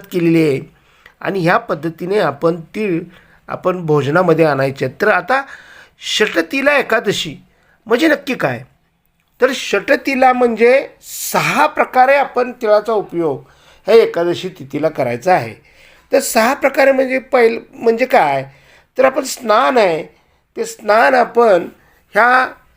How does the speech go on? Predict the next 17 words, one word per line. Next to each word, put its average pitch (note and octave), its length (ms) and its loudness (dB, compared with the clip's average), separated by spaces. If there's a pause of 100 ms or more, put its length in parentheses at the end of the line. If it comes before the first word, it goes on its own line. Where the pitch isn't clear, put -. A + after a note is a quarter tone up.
(1040)
तिळाच्या B3+ 400 2
पाण्यानं F#3 400 0
आपण E3+ 200 -2
स्नान D#3 360 -2
करायचं C3+ 300 -6
आहे. C#3+ 100 -4
म्हणून E3+ 240 0
स्नानामध्ये F3 680 0
प्रथम F3 400 -2
आपण E3+ 240 0
काय E3+ 180 0
करायचं E3+ 360 -2
आहे, G3 100 2 (520)
थोडेसे F#3 360 -2 (200)
तीळ C#4 200 2
घालायचे D3 440 0
आहेत. A#2+ 120 -6